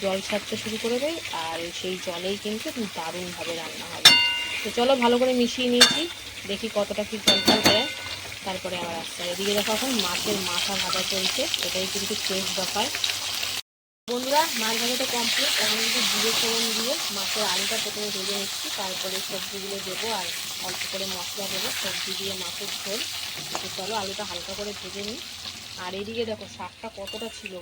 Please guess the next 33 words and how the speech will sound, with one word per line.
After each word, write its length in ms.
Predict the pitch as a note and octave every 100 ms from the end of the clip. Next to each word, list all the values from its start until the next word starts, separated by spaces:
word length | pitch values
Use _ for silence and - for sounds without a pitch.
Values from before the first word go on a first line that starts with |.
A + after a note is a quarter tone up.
| F3
মজে 260 | F3 F3+ F#3+
গিয়ে 120 | A3 G#3+
কতখানি 420 | F#3+ F#3+ G3+ G3+ G3
হয়ে 160 | F3 E3+
গেছে, 160 | E3 D#3+
আর 60 | E3 -
জলও 240 | E3 F3 A3+
দেখেছো 260 | C4+ D#4 F#3
অল্প 120 | E3+ -
অল্প 140 | E3 F3+ -
ছেড়ে 180 | F3+ -
গেছে। 180 | F3 G#3+ G#3
যাই 200 | G#3+ A#3
হোক, 100 | D4 - - - - -
তাহলে 160 | - G3+
এখন 120 | G#3 A3
শুকনো 220 | - G#3 -
শুকনো 220 | G#3+ A3 G#3+
করে 120 | A3 G3
ভেজে 200 | F#3 G3+ G#3
নেবো, 140 | A3+ C#4
তারপর 240 | F3+ - -
তোমাদের 280 | - - B3
সাথে 160 | - B3 -
শেয়ার 220 | - G3 -
করবো, 200 | - - F3
দেখতে 200 | E3 - F3
থাকো। 140 | D3+ - _ _ _ _ -
বন্ধুরা, 140 | F#3 F#3 - -
আলুটা 240 | F#3+ G#3 A3
হালকা 200 | F#3 F#3+ G#3+
করে 100 | A3+ G3
ভেজে 200 | G3